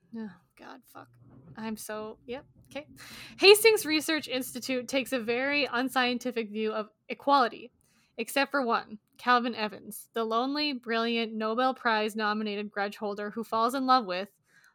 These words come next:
of all things, her mind. True chemistry results. Like signs, though, life is unpredictable, which is why a few years later, Elizabeth Zott finds herself not only a single mother, but also the reluctant s-, star of America's most beloved cooking show, Supper at Six.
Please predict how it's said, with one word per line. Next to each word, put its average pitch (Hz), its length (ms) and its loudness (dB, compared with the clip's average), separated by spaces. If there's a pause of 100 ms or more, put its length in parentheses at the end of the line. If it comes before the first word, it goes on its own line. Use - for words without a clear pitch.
of 208 120 -4
all 208 200 4
things, 214 420 -4
her 220 140 -4
mind. 214 400 -4 (480)
True 277 240 -2
chemistry 247 560 -4
results. 214 580 -8 (600)
Like 302 220 6
signs, 269 420 6
though, 214 340 2
life 226 260 2
is 254 100 -2
unpredictable, 220 680 -6
which 214 160 -8
is 220 140 -8
why 220 180 2
a 226 60 0
few 240 200 -4
years 269 280 -2
later, 214 300 -2
Elizabeth 226 500 -4
Zott 220 360 4
finds 226 280 -2
herself 226 340 -2
not 226 220 0
only 262 240 -2
a 262 40 -2
single 269 300 0
mother, 220 400 4
but 208 180 -2
also 226 400 -2
the 220 140 -4
reluctant 214 560 -4
s-, - 160 -14
star 214 540 2
of 220 260 0
America's 220 540 -4
most 214 320 -4
beloved 214 420 -2
cooking 240 300 -6
show, 208 340 -4
Supper 214 380 -6
at 214 120 -14
Six. - 400 -20